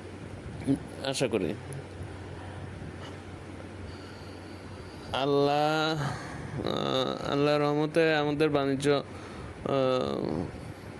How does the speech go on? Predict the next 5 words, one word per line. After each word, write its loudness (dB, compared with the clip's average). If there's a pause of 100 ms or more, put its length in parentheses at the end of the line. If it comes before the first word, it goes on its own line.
(880)
বাণিজ্য 4
প্রতিনিধি 6 (420)
দল, 4
আহ, 2 (1120)
যারা 4